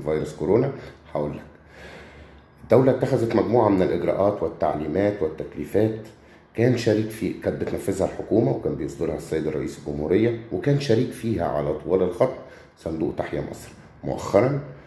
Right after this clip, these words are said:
تحمل نفقات المصريين العالقين العائدين من الخارج للحجر الصحي في الفنادق،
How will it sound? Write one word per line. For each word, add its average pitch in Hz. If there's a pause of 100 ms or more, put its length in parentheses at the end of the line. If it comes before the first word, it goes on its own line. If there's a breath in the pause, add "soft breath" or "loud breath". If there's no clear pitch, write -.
(240 loud breath)
تحمل 90
نفقات 73 (360 loud breath)
المصريين 78
العالقين 73
العائدين 73
من 71
الخارج 87 (480 loud breath)
للحجر -
الصحي -
في -
الفنادق، 90